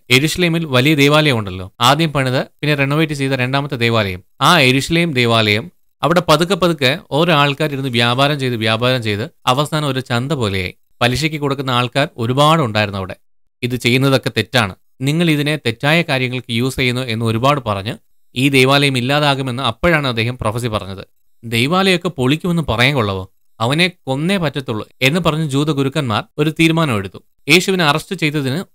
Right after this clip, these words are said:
ഒരു ദിവസം മുമ്പ് രാത്രി പന്ത്രണ്ട് ശിഷ്യന്മാരുടെ കൂടെ ഡിന്നർ കഴിക്കുമായിരുന്നു യേശു. അവസാനത്തെ വിരുന്നായിരുന്നു അത്. യൂദാസ് എന്ന ശിഷ്യൻ മുപ്പത് വെള്ളിക്കാശിന് യേശുവിനെ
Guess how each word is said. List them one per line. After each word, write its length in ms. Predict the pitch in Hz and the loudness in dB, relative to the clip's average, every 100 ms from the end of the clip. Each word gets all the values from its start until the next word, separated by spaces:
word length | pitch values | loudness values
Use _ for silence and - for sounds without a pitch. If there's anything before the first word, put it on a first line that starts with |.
| 156 | 0
ഒരു 180 | 185 | 2
ദിവസം 300 | 220 165 156 | 2 0 0
മുമ്പ് 220 | 131 127 113 | -4 -2 0
രാത്രി 380 | 104 101 131 165 | -2 -2 -10 -6
പന്ത്രണ്ട് 280 | 113 127 139 | -6 -4 -4
ശിഷ്യന്മാരുടെ 520 | 127 - 139 139 131 | -6 -6 -6 -6 -6
കൂടെ 280 | 117 107 - - 117 | -8 -6 -8 -6 -6
ഡിന്നർ 220 | 143 160 | -2 0
കഴിക്കുമായിരുന്നു 580 | 127 113 117 104 95 98 | 0 -2 -2 -2 -2 -6
യേശു. 240 | 98 - - _ _ | -8 -10 -20 _ _
അവസാനത്തെ 460 | 123 127 156 160 151 | -4 -2 -2 -4 -4
വിരുന്നായിരുന്നു 480 | 120 117 113 95 95 | -4 -2 -2 -2 -6
അത്. 120 | 95 - _ _ _ | -10 -18 _ _ _
യൂദാസ് 360 | 123 139 147 139 | 0 2 2 2
എന്ന 120 | 127 | -4
ശിഷ്യൻ 360 | 123 120 120 127 | -4 -4 -4 -4
മുപ്പത് 360 | 117 113 180 | -6 -4 -2
വെള്ളിക്കാശിന് 640 | 135 120 123 117 - 107 - | 0 0 -2 -4 -4 -10 -4
യേശുവിനെ 480 | 113 117 120 131 | -4 -2 -4 -6